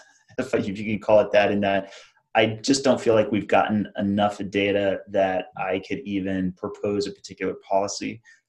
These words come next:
I do feel as though the lockdown has bought us some time, and there are some things, for example, there's some things we've learned about the virus and how to treat it that have been of value.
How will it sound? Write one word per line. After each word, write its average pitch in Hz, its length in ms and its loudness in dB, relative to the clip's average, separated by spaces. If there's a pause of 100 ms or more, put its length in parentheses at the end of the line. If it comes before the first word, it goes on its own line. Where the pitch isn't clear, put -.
(140)
I 110 60 2
do 120 200 2
feel 120 260 6
as 107 240 4
though 101 300 2
the 101 120 2
lockdown 98 540 -2
has 95 300 -4
bought 95 200 2
us - 160 -2
some 104 180 -2
time, 104 320 -2
and 98 100 0
there 95 140 0
are 95 120 0
some 98 460 -4 (240)
things, 117 220 2
for 107 100 -2
example, 101 520 -2
there's 98 320 -2
some 110 120 -2
things 117 200 0
we've 107 140 -2
learned 107 380 0
about 101 280 2
the 98 60 0
virus 101 520 0
and 98 180 -2
how 101 180 -4
to 95 100 -4
treat 107 320 -4
it 92 200 -4 (360)
that 98 420 0 (100)
have 107 500 0
been 101 400 0 (100)
of 92 180 -2
value. 113 500 0